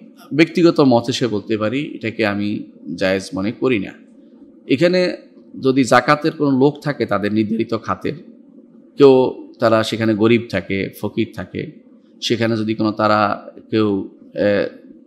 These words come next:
অসুস্থ অ-, অবস্থা থাকে, তাদের দেখাশোনার মতো কেউ নেই, অথবা তারা বিপর্যস্ত হয় কোনো কারণে, তাদের অ-, অভাবে পড়ে আছে, ফকির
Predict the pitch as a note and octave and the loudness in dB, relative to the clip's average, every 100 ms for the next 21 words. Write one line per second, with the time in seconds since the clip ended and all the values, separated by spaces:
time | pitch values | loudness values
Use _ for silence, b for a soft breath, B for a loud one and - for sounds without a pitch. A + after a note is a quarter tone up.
0 | - - G#2 A#2 - F#2 G2+ G2 - G2 | -18 -14 -10 -10 -6 0 0 0 -4 -4
1 | G#2 G2+ G#2+ G2 F#2 G#2 G2 G2+ G#2 G#2 | -4 -6 -4 -4 -6 -6 -6 -4 -4 -4
2 | G#2+ G#2+ A2 G2+ G2 G2+ A#2+ A#2 G#2 G2+ | -6 -6 -8 -8 -12 -2 0 2 0 -4
3 | - B B B B - - A#2 G#2+ - | -10 B B B B -18 -4 2 2 4
4 | G#2+ G#2 G#2 - - - G#2+ G#2+ A2 G#2 | 4 4 2 -2 -10 -8 -4 -2 -2 0
5 | A#2 - G#2 G2 G2 - G#2+ A2 - G#2+ | -4 -4 -4 -4 -6 -8 -4 -4 0 -2
6 | G2 G2 - G#2+ A2+ - - - - - | -2 -6 -4 -2 -2 -4 -8 -8 -4 -2
7 | G#2 A2+ A#2 A2 A2 G#2+ G2+ - G2+ - | 0 2 2 0 0 -2 -2 -4 -6 -8
8 | - - F#3+ G3 E3 D#3 | -12 -4 0 2 2 0